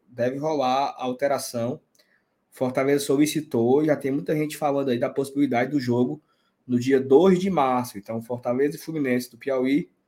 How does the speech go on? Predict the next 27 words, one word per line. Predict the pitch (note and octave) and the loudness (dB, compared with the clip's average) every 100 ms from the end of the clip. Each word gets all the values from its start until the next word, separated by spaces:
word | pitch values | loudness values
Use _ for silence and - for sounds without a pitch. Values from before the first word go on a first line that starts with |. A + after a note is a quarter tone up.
| _ _ _ - | _ _ _ -6
não | C3+ | -2
deverá | E3+ F3 D#3 D3 | 0 0 4 4
ocorrer | D3 D3 C3+ C#3 | 4 0 -2 -2
na | C#3 | -4
quinta-feira | C#3 D3+ B2+ C3+ | -8 -10 -4 -4
que | C3 | -4
vem. | D3 C#3 C#3+ F3 _ _ _ _ _ _ _ _ | -4 -2 -2 -6 _ _ _ _ _ _ _ _
Poucos | B3+ C4+ C#4 F#3 | 8 8 8 6
dias, | E3 D3 A#2+ | 6 6 4
né? | E3 | -2
Sai | - F3 | 0 2
de | F3 F3+ | 2 0
quinta | - G3 G3+ G3+ | -4 -4 -2 0
pra | G3 | 0
sábado, | G3 - C#3+ D#3+ F3 G3 G3 _ _ | 2 2 2 2 -2 -6 -10 _ _
dois | - A2+ D3+ D#3 | -8 0 0 2
dias | D#3 C#3 | 0 0
a | C3+ | 0
mais | B2+ B2 B2 | 0 -2 -2
aí | A2+ A#2 B2 - - _ - - | -4 -4 -6 -10 -20 _ -20 -12
pro | B2+ | -4
Fortaleza | C3+ C#3 B2 B2 B2+ C3 - | -2 0 0 0 -2 -6 -12
recuperar | A#2+ C3+ D3+ C#3 B2+ B2+ | -10 -10 -6 -2 0 -2
os | B2+ | -2
seus | C3 | -4
jogadores, | C3+ D3 C#3 G2+ F#2+ | -4 -4 -4 -8 -8
né? | A2+ | -12